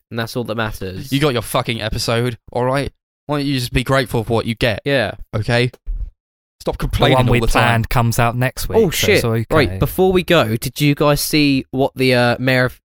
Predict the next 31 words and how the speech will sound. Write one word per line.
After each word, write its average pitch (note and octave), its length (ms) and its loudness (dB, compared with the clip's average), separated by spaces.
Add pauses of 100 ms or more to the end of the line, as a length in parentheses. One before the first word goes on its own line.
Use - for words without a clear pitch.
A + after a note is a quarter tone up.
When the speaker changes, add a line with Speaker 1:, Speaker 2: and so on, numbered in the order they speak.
Speaker 1:
uh, A#2 280 0 (240)
Texas - 460 -4
or, G#2+ 160 -4 (100)
like, A2+ 260 -4 (180)
Houston B2 400 -6
said A2+ 260 -6
the A2+ 100 -4
other G2+ 140 -10
day? G#2 400 -4 (400)
When, A#2+ 200 0
uh, G#2+ 240 0 (200)
so - 100 -4
you C#3 100 2
know D#3 180 2
all D3 160 0
these C3+ 180 0
power B2+ 300 0
outages G#2+ 380 -4
are A2+ 40 0
happening, G#2+ 640 -6 (320)
and A2+ 440 -4
houses A#2+ 320 -2
are A2+ 40 -10
being A#2 140 0
left A2+ 160 -2
without A2+ 200 -4
power A2+ 260 -4
in A2 80 -6
these G#2+ 140 -6
freezing A2 420 -4
temperatures. A2 720 -4